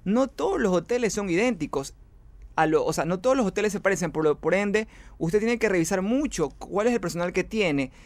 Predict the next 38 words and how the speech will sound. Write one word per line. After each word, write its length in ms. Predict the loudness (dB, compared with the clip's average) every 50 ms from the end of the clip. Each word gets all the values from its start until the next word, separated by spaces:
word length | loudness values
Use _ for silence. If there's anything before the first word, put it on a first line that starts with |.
| -20 -20 -8
revisar 540 | -2 0 2 2 2 2 2 2 0 0 0
para 260 | -2 0 0 0 -2
que 80 | -4
usted 220 | -6 -4 -4 -6 -4
pueda 220 | 0 2 2 4
organizar 280 | 4 2 -2 -2 -2 -4
su 60 | -4
hotel. 300 | -4 -2 -2 -4 -4 -4 -4
Este 180 | -4 -4 -2 -2
organigrama, 340 | -2 0 0 0 -2 -2 -4
el 80 | -4 -4
organigrama 400 | -2 -2 -2 -2 0 -2 -2 -4
que 100 | -2 -4
les 120 | -4 -4
presenté 320 | -4 -4 -4 -2 -2 -2
hace 140 | -2 -2 -2
un 40 | -4
momento 400 | -2 -2 0 -2 0 -2 -4 -6 -6 -16 -20 -20 -14 -4
es 100 | 0 0
un 60 | 2
organigrama 320 | 2 2 2 2 2 0
típico, 480 | 0 -2 0 0 -2 -2 -2 -6 -6 -6 -12 -20 -20 -8 0
pero 160 | 2 6 6
hay 40 | 6
hoteles 400 | 6 6 2 0 2 2 0 0
que 120 | -2 -4
tienen 260 | -2 -2 -2 -2 -2 -2
diferentes 500 | -4 -2 0 0 0 0 0 0 -2 -2
organigramas 520 | -2 0 2 4 6 6 6 4 2 -2
y 100 | 0 -2
diferentes 540 | -4 -2 -2 -2 -2 -2 0 -2 -4 -4 -4 -8
jerarquías, 560 | -4 0 0 2 0 0 -2 0 0 0 0 2
por 180 | 0 2 2
ende, 320 | 2 2 2 2 0 0 0 -8 -18 -20 -20 -20 -20 -20 -20 -20 -6
no 320 | -2 0 2 4 4 4 4
es 220 | 2 0 -2 -10 -18 -20 -20 -20 -14
similar 440 | -4 -2 0 0 4 4 4 4 4
todo. 380 | 2 -2 -2 -2 -2 -8 -12